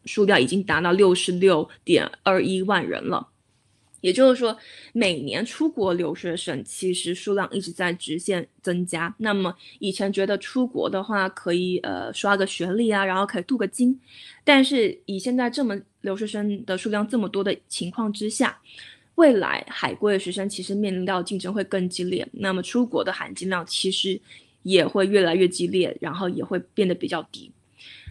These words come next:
那么，但是虽然说他们留学生的数量每年都是一直在破新高的，但是总体来说呢，海归回国的薪资其实都是有正面的影响的。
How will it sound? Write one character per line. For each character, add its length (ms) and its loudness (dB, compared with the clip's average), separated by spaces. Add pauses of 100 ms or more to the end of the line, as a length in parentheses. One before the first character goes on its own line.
(180)
那 140 8
么， 280 2 (680)
但 140 8
是 160 6
虽 440 0
然 180 0
说 180 0
他 140 0
们 300 2
留 160 0
学 120 -4
生 160 -6
的 80 -4
数 140 -8
量 140 -2
每 160 -2
年 240 -8
都 180 -4
是 140 -6
一 120 -8
直 100 -10
在 240 -2
破 280 -2
新 260 -2
高 240 2
的， 220 -4 (720)
但 220 4
是 180 2
总 320 0
体 140 0
来 260 2
说 220 -4
呢， 160 -2
海 300 -2
归 360 2
回 260 0
国 160 -2
的 120 -2
薪 320 -4
资 260 -4
其 220 -4
实 120 -4
都 300 0
是 240 0
有 220 -2
正 180 0
面 140 2
的 100 0
影 180 -8
响 300 -2
的。 100 -10